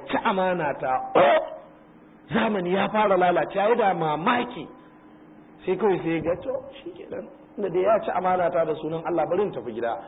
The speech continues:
Annabi sallallahu alaihi wasallam ce ya juya zai tafi cikin mamaki, sai ya ga ice na yawo a ruwa. Sai ce, "To, bari in ɗauki wannan ice in je ko faskara mana a yi,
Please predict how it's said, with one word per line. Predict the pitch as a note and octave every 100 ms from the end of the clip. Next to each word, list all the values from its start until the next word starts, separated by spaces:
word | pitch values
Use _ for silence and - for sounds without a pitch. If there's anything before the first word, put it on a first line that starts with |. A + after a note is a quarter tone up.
| - - -
Annabi | A#2 C#3+ C3+
sallallahu | - C3+ B2+ C3+ C3
alaihi | B2+ B2+
wasallam | C#3 A#2 A#2+
ce | A#2+
ya | A2+ C3+ D#3+ D3+
juya | D3 G3 G3 F3 D3
zai | E3+ D#3+
tafi | D3 E3 D#3
cikin | A#3 - C4
mamaki, | B3 G#3 F#3 F#3 F3+ C3 F2 - - -
sai | D3+
ya |
ga | D3 D#3+
ice | F3 F3 D3
na | A#2+ A#2+
yawo | C3+ C3 A#2
a | F#2+
ruwa. | F#2+ G2 G2+ - - -
Sai | D#3+
ce, | F#3+
"To, | D3+
bari | C#3+ E3+
in | F3
ɗauki | D3 F3
wannan | D3+ D3 C#3
ice | C#3
in | A#2+
je | A#2+ C#3
ko | D#3
faskara | F3 D#3+ C3+ B2+
mana | C#3 C3
a | B2
yi, | A2+ A2+